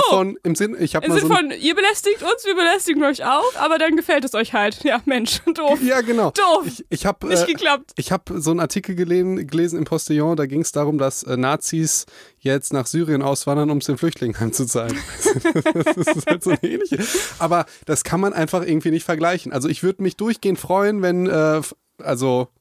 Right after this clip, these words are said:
Speaker 2: wenn ich, äh, vielleicht auch von einer Frau sowas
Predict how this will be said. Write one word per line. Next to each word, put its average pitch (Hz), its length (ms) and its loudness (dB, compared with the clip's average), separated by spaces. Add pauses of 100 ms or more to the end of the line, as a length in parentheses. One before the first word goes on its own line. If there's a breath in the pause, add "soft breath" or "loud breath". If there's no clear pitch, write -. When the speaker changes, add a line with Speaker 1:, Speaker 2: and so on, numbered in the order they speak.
(640)
Speaker 2:
wenn 135 200 0
ich, - 380 -6
äh, 131 280 0
vielleicht 135 400 -2
auch 139 300 -4
von 135 160 -2
einer 135 200 0
Frau 147 260 0
sowas 139 460 -2